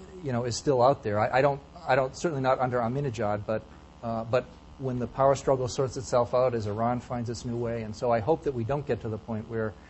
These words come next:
we act militarily first, so we preclude any kind of that kind of a transformation in Iran, and, and, and to the scope for liberalization that was so high in the last several years,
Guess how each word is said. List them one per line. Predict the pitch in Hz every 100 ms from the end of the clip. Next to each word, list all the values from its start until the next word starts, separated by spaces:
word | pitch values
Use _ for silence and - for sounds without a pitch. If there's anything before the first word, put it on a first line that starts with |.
| - - - -
we | 123
act | 139 131
militarily | 135 117 - 135 117
first, | 104 131 123 -
so |
we | 113 110
preclude | 113 107 - 147 147
any | 117 113
kind | 110 123 107
of | 107
that | 117 117
kind | - 123 113
of | 104
a |
transformation | 104 - 113 104 110 120 113 117
in | 107
Iran, | 104 104 104
and, | 104 107
and, | 113 110
and | 120 110
to | 110 - - - -
the |
scope | 117 - 156 143
for | - 127 113 - - -
liberalization | 147 131 123 110 135 127 117
that | 110
was | 117 -
so | 123
high | 107 123 120
in | 110
the |
last | 107 110 110
several | 120 107
years, | 110 127 135 113